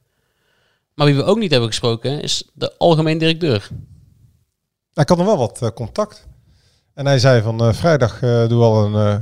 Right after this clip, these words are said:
Speaker 2: kopje koffie drinken om half drie."
Speaker 1: Ja.
Speaker 2: Of een, eh, biertje.
Speaker 1: Of een biertje.
Speaker 2: Ik zei, "Ja, is prima."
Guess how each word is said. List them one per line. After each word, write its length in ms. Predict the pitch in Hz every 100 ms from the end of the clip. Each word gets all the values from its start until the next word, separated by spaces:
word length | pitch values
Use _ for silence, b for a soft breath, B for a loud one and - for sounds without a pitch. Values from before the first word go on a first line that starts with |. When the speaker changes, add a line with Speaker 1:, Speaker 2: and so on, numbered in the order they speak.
| 107 _ _
Speaker 2:
kopje 220 | - - -
koffie 280 | 175 -
drinken 300 | 156 151 143
om 60 | 127
half 200 | 131 107
drie." 280 | 117 95 90 _ _ _
Speaker 1:
Ja. 280 | - 135 95 -
Speaker 2:
Of 160 | 120
een, 140 | 127 110
eh, 60 |
biertje. 460 | 90 131 160 180 117 95 _ _ - _
Speaker 1:
Of 140 | 143 123
een 120 | 107
biertje. 340 | 117 131 -
Speaker 2:
Ik 100 | 156
zei, 140 | - 117
"Ja, 40 | -
is 80 |
prima." 420 | - 123 160 120